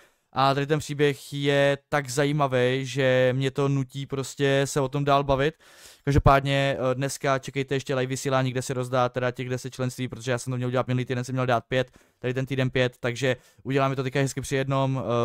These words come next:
eh, prostě rozdá se tam deset členství a podíváme se ještě na nějaký, na nějaký téma, který budete chtít vy. Tady ten, tady ten livestream, eh, neberte jako, že je to nějaký téma, prostě si budeme povídat, eh,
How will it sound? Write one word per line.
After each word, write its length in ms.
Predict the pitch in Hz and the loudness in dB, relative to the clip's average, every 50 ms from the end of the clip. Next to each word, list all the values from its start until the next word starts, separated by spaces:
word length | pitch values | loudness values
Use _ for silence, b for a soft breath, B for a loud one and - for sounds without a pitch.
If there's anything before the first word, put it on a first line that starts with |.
| 120 120 | 2 0
eh, 40 | 117 | -2
prostě 280 | - 131 127 - 139 127 | -2 -6 -8 -6 -4 -6
rozdá 220 | 123 120 127 123 | -4 -2 -2 -4
se 80 | 123 127 | -2 -4
tam 100 | 135 123 | -4 -4
deset 240 | 127 123 - 127 - | -4 -4 -6 -8 -4
členství 460 | - 120 123 - - 131 131 127 127 b b b b b b b b b _ - | -2 -2 -4 -2 -2 -2 -4 -4 -4 b b b b b b b b b _ -2
a 360 | 120 127 127 123 123 127 123 | 0 0 2 2 2 2 0
podíváme 420 | 117 _ 135 123 123 123 123 127 120 | 0 _ -6 -2 0 0 0 -2 -2
se 120 | - 127 | -4 -4
ještě 160 | 120 - - | -4 -4 -4
na 80 | 123 123 | -4 -2
nějaký, 360 | 120 120 120 - - 127 123 | -2 -2 -4 -4 -6 -4 -2
na 80 | 123 120 | -2 -2
nějaký 180 | 120 120 - | -2 -4 -6
téma, 280 | - 127 120 120 120 120 | -4 -2 -2 -2 -2 -4
který 160 | - 123 123 | -4 -6 -4
budete 260 | 117 123 120 - 127 | -2 -2 -2 -2 -4
chtít 200 | 120 - 127 120 | -8 -8 -10 -4
vy. 220 | 113 117 113 113 - b b b b b | 0 0 0 0 -2 b b b b b
Tady 160 | _ 123 127 | _ -4 -2
ten, 220 | 117 127 123 127 123 | 0 2 0 0 0
tady 160 | - 120 123 | 0 -2 -2
ten 160 | 123 127 123 | -2 -2 0
livestream, 540 | 120 117 117 - - 123 123 120 120 120 117 113 117 117 117 | 0 -2 -2 -4 -4 -2 -2 0 0 -2 -2 -2 -2 0 0
eh, 40 | |
neberte 320 | 117 117 113 120 113 - 120 | -2 -2 -2 -4 -4 -4 -6
jako, 180 | 113 - 120 | -6 -6 -6
že 80 | 117 123 | -6 -6
je 60 | 117 | -4
to 80 | 110 123 | -4 -4
nějaký 240 | 117 113 110 - 120 | -4 -4 -6 -6 -6
téma, 240 | - 123 117 113 104 | -6 -4 -4 -4 -6
prostě 240 | - 113 - - 117 | -8 -12 -12 -12 -12
si 100 | - 113 | -10 -6
budeme 180 | 120 123 120 | -6 -6 -4
povídat, 500 | - 120 113 113 113 123 113 110 107 - | -4 -6 -6 -4 -2 -2 -2 -2 -2 -6
eh, 760 | _ - - - _ _ _ _ - 120 120 120 120 120 113 | _ -20 -20 -20 _ _ _ _ -4 -2 0 0 0 0 -2